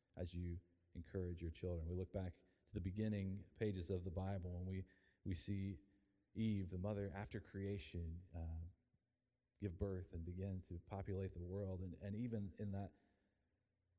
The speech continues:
early time, the, the sorrow that Eve must have felt as her sons struggled and Cain turned on Abel and took his life, what that would have been like for her to see her sons endure that difficulty.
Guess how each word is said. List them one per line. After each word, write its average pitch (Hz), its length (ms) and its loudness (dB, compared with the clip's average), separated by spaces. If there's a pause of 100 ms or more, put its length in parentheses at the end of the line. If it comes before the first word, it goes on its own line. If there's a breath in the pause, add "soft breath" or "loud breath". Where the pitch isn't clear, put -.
(280)
early 113 480 0
time, 90 520 -2 (360)
the, 98 140 0 (180)
the 95 80 0
sorrow 127 480 0
that 95 140 0
Eve 101 140 0
must 98 220 -2
have 92 120 -2
felt 90 300 -4
as 85 120 -6
her 92 140 -2
sons 98 380 -2
struggled 98 440 -2
and 87 140 -4 (1120 soft breath)
Cain 110 300 0
turned 104 240 -2
on 92 160 0
Abel 98 220 0
and 82 80 -2
took - 160 -4
his 87 140 -4
life, 87 320 -4
what 101 160 -4
that 101 120 -2
would 98 120 -2
have 85 140 -4
been 104 200 0
like 92 180 -6 (100)
for 82 220 -8
her 95 260 -2
to 82 80 -6
see 98 380 -2 (200)
her 92 140 0
sons 82 680 -4 (1300)
endure 98 260 2
that 87 220 0
difficulty. 87 640 -4